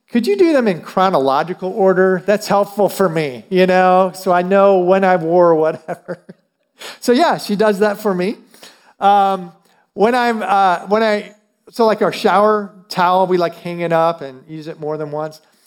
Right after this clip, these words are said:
Whenever she does the laundry, she takes my shower towel down and washes it, which is nice. But more than that,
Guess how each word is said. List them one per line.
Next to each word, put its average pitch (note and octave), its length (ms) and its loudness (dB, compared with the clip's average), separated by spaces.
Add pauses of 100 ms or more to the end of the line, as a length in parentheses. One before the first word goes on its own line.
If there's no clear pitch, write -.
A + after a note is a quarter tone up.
(280)
Whenever A3+ 260 2
she A#3+ 100 -6
does A#3 160 2
the A3 60 -4
laundry, A3+ 280 2
she G3+ 120 -6
takes A3 320 -4
my F#3+ 140 -2
shower F#3+ 360 0
towel F3 360 -2
down E3+ 360 -2
and E3 200 -12
washes E3 380 -12
it, A#3 100 -10
which F3+ 160 -10
is C3 120 -10
nice. F#3 300 -6 (240)
But F#3 100 0
more A#3+ 220 0
than D4+ 160 -2
that, E3+ 380 -2